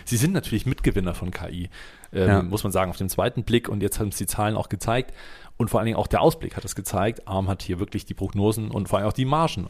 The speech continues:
Speaker 1: angehoben, weshalb man hier jetzt ein Kursfeuerwerk sehen
Speaker 2: Aber
Speaker 1: kann. Wer dabei ist, Glückwunsch.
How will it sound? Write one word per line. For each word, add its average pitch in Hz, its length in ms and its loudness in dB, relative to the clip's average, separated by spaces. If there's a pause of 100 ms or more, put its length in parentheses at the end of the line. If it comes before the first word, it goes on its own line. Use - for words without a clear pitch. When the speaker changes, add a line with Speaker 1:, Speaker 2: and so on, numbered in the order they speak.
Speaker 1:
angehoben, 131 600 2
weshalb - 320 -2
man 92 80 -4
hier 87 180 -2
jetzt - 300 -2 (200)
ein 131 220 -2
Kursfeuerwerk 85 800 0
sehen 139 240 0
Speaker 2:
Aber 107 80 2
Speaker 1:
kann. 117 180 4
Wer 110 140 4
dabei 90 260 2
ist, - 260 -4
Glückwunsch. - 380 -2